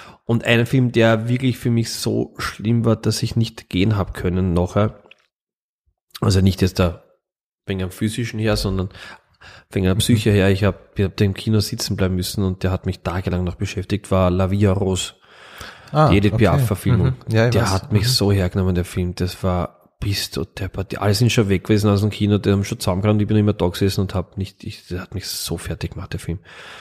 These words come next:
Speaker 1: Also ja, also der
Speaker 2: Mhm.
Speaker 1: hat mich, der hat mich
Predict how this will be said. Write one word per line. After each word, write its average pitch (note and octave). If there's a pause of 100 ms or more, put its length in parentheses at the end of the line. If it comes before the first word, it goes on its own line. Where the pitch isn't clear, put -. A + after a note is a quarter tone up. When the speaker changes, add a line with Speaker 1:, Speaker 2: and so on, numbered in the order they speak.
(360)
Speaker 1:
Also F#2+
ja, F2 (140)
also A#2+
der G#2+
Speaker 2:
Mhm. G#2
Speaker 1:
hat G#2+
mich, G#2+ (320)
der G#2
hat A2
mich -